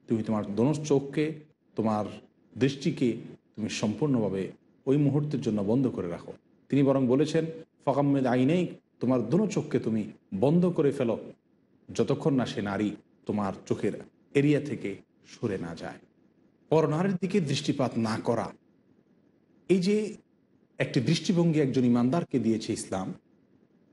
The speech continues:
এটি মূলত নারীর প্রতি সম্মান, নারীর প্রতি পরম শ্রদ্ধাবোধ থেকেই। কোনো নারীকে দেখে তার সম্পর্কে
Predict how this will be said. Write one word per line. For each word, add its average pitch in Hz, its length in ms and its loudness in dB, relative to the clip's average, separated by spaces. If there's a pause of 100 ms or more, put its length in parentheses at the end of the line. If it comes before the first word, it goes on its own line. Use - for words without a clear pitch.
(420)
এটি 175 220 4
মূলত 208 300 2
নারীর 127 340 2
প্রতি 117 260 -2
সম্মান, 127 600 -4 (840)
নারীর 165 380 4
প্রতি 196 240 0 (140)
পরম 190 420 4
শ্রদ্ধাবোধ 123 840 0
থেকেই। - 340 -8 (600)
কোনো 190 160 4
নারীকে 180 380 4
দেখে 151 500 0 (1000)
তার 143 140 0
সম্পর্কে 110 720 -2